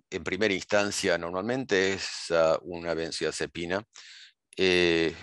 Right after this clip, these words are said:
las, las dos opciones, ah, eh, más, ah, eh, efectivas son el lorazepam endovenoso o en el, ah, eh, en el tratamiento prehospitalario, el, eh, midazolam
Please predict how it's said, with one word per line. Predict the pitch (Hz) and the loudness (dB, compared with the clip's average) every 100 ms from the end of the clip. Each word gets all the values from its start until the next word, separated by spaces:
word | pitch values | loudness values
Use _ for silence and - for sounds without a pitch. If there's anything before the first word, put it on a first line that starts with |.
| - | -8
las, | 90 87 82 - | 0 2 2 0
las | 82 85 | -2 -2
dos | 104 104 | -4 -6
opciones, | 87 - 98 92 87 78 - | -6 -2 -2 -2 -4 -4 0
ah, | 85 82 78 73 - | 4 4 4 2 -2
eh, | 80 76 78 69 - | -6 -4 -4 -6 -10
más, | 82 85 87 85 - - | -8 -2 -2 -2 -6 -8
ah, | 80 80 78 73 | -2 2 2 0
eh, | - 76 73 - | -4 -6 -4 -6
efectivas | 80 - 78 - 95 90 80 | -10 -8 -10 -6 0 0 0
son | 87 85 87 - - - | -2 -4 -6 -14 -20 -14
el | - | -4
lorazepam | 80 80 - - 98 | 0 0 0 -2 -2
endovenoso | 95 87 82 90 120 - 131 120 - | 0 -2 -2 -2 -4 0 0 0 -2
o | 101 127 - - | 0 0 -2 -8
en | - 101 110 113 - | -2 0 0 -4 -2
el, | 90 92 95 - - | 0 0 -2 -6 -2
ah, | 80 76 76 76 - | 2 4 2 0 -6
eh, | 71 65 67 - | -10 -8 -10 -10
en | 78 | -8
el | 73 | -4
tratamiento | 87 80 80 104 104 104 92 - - _ | 0 2 2 0 0 2 2 0 -16 _
prehospitalario, | - 143 139 98 90 - 82 85 78 87 127 _ _ _ _ _ _ _ _ - | 2 4 4 0 -6 -2 2 4 2 -2 -6 _ _ _ _ _ _ _ _ -18
el, | - 92 90 101 - | -4 0 0 -2 -4
eh, | 87 | -6
midazolam | 92 87 - 87 82 87 92 | -2 -2 0 0 2 2 0